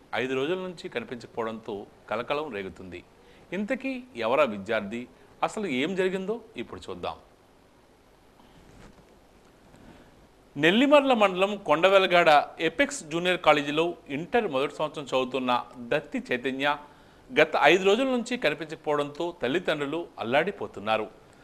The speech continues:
సంక్రాంతి కోసం తన సొంత గ్రామమైన దత్తిరాజేరు మండలం వంగర గ్రామం వెళ్ళాడు.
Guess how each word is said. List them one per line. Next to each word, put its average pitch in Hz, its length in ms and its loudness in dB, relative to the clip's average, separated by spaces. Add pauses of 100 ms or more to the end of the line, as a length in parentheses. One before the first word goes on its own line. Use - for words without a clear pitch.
(220)
సంక్రాంతి 269 500 0
కోసం 190 500 -8
తన 147 140 0
సొంత 170 380 -4
గ్రామమైన 147 500 0
దత్తిరాజేరు 185 680 0
మండలం 143 460 -2 (400)
వంగర 180 440 2
గ్రామం 143 260 0
వెళ్ళాడు. 107 380 -2